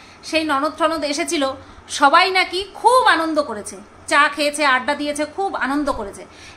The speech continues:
Actually আনন্দ আমরা তার সাথেই দেব যাদের মন খোলামেলা, যাদের মনের মধ্যে কোনো রকম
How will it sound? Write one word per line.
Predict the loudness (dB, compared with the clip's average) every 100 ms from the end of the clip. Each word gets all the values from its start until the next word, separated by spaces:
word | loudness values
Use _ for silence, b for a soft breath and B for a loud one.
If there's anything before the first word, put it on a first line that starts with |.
| -16
Actually | -12 -6 -6 -6 -8
আনন্দ | -8 -8 -8 -6
আমরা | -4 -2 -2 -4
তার | 0 -2
সাথেই | -2 -6 -6 -6
দেব | -6 -8
যাদের | -6 -6 -6
মন | -6 -6 -6 -6
খোলামেলা, | -6 -2 -2 0 0 -2 -4 -20 B B B
যাদের | -2 0 0
মনের | -2 -6 -4 -4
মধ্যে | -6 -6
কোনো | -8 -6 -6
রকম | -4 -6